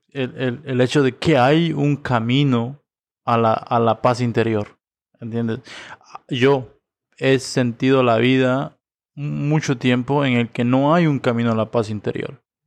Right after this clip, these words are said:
Es que todo es bien o mal, que esto es bien y es mal, y llega, llega la culpa, porque yo, nosotros somos religiosos, crecimos en una,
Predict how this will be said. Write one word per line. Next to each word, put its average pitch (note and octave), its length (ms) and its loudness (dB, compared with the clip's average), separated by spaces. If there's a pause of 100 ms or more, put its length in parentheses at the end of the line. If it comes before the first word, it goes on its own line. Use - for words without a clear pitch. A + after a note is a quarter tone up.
(140)
Es C3+ 180 -18
que B2 140 -6
todo D3 320 4
es A#2 180 -4
bien D#3 420 2
o B2+ 100 -2
mal, A#2 440 -2 (240)
que C#3 100 -2
esto C3+ 200 -2
es B2 180 -2
bien C3 240 0
y B2+ 40 0
es A#2 120 -6
mal, C#3 260 0
y B2 160 -2
llega, C3 200 2
llega C3+ 320 2
la B2 120 0
culpa, D3+ 460 -2 (680)
porque E3 680 -2 (560)
yo, D3+ 480 0 (340)
nosotros B2 460 -2
somos C#3 220 2
religiosos, A2+ 720 0
crecimos A#2 400 -2
en B2 60 0
una, B2 240 -2